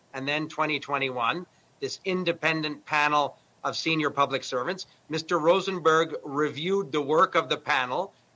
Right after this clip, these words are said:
and made recommendations how we can strengthen it. He also confirmed he had access, by the way, to all of the intelligence information, uh, that the panel would have had. So he reviewed without, uh, any, uh,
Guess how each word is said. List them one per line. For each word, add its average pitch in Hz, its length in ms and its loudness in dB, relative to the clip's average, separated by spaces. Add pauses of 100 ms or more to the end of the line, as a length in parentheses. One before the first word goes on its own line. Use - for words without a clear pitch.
and 143 160 -4
made 156 240 0
recommendations 151 960 -2
how 151 180 4
we 147 180 -6
can 143 320 -4 (220)
strengthen 165 580 -2
it. 180 200 -2 (240)
He 151 180 0
also 180 340 4
confirmed 165 420 0 (160)
he 214 160 0
had 196 160 4
access, 175 460 0
by 147 240 0
the 147 100 -4
way, 147 280 0 (240)
to 147 180 -10
all 147 260 2
of 175 100 -2
the 175 120 0
intelligence 165 640 0
information, 147 760 -4 (360)
uh, 135 140 2
that 147 200 -2
the 139 100 -2
panel 160 460 2
would 139 140 2
have 123 120 -2
had. 120 340 -2 (260)
So 151 140 -6
he 151 180 -2
reviewed 165 560 2
without, 156 480 2 (360)
uh, 139 260 4
any, 156 480 0
uh, 143 240 4